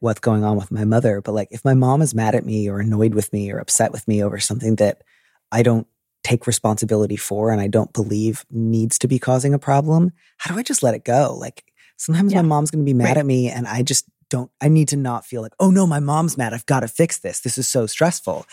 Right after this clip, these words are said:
Speaker 1: As opposed to, like, "Yeah, she's being a little nuts right now. Hope she gets over it." And again, like, you can obviously take that too far and become, like,
Speaker 2: <laughs>
Speaker 1: dismissive and contemptuous of your mother when she needs, like, you know,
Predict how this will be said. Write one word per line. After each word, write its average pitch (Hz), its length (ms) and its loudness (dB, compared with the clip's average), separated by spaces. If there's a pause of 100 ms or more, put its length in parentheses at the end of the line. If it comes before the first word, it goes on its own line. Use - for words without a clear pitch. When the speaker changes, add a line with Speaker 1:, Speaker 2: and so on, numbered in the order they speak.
(260)
Speaker 1:
As 123 160 -2
opposed 127 280 2
to, 127 60 -4
like, 113 200 -2 (320)
"Yeah, 160 220 2
she's 143 200 -2
being 156 180 -2
a 180 60 0
little 180 180 0
nuts 117 280 2
right 127 140 2
now. 117 160 -4
Hope 117 220 0
she 147 120 0
gets 139 160 0
over 131 260 2
it." - 240 0 (440)
And 185 200 2
again, 175 340 2
like, 139 180 -4
you 160 120 0
can 147 220 2
obviously 131 320 -2
take 123 220 -2
that 131 240 0
too 110 140 -4
far 101 260 -2
and 113 100 -2
become, 104 280 0
like, 104 160 -8
Speaker 2:
<laughs> - 20 -16
Speaker 1:
dismissive 110 420 -2
and 101 140 -8
contemptuous 110 640 0
of 107 100 -6
your 104 80 0
mother 101 320 -2
when 98 240 -4
she - 180 2
needs, 98 300 -4
like, 95 260 -6 (300)
you - 80 -12
know, 85 160 -14